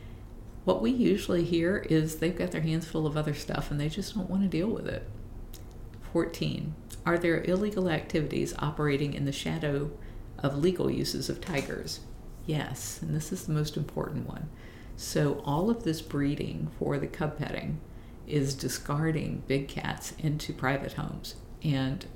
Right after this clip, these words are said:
private owners. And it's creating this legal smokescreen, 'cause it's legal for people to have them.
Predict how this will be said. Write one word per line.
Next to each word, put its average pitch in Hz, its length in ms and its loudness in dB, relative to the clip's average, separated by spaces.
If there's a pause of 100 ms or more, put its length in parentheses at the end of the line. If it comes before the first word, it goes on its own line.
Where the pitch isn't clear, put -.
(140)
private 139 320 0
owners. - 400 -4 (640)
And 147 200 6
it's 139 200 2
creating 170 680 4
this - 300 0
legal 147 320 4
smokescreen, - 720 0
'cause 151 220 -2
it's - 160 -4
legal - 420 0
for - 120 -6
people - 280 -2
to - 80 -2
have 190 260 2
them. - 220 -2